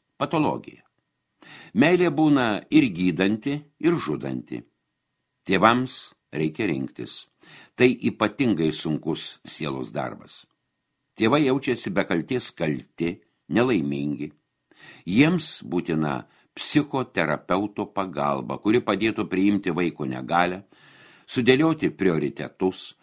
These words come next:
suvokti savo lūkesčius ir realių galimybių balansą. Nemažiau svarbu lavinti nekonfliktinio bendravimo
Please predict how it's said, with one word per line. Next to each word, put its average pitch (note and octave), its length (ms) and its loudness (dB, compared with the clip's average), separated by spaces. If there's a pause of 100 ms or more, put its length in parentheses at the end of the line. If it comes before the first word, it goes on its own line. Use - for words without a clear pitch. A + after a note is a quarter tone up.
suvokti C#3+ 640 -2
savo F2+ 320 0
lūkesčius D#3 1080 -2
ir F#2 280 2
realių F2+ 560 0
galimybių E2+ 600 -2
balansą. D2 720 -4 (920)
Nemažiau B2+ 640 4
svarbu B2+ 480 -2
lavinti F#2 720 2 (320)
nekonfliktinio G2 1080 2
bendravimo E2 640 0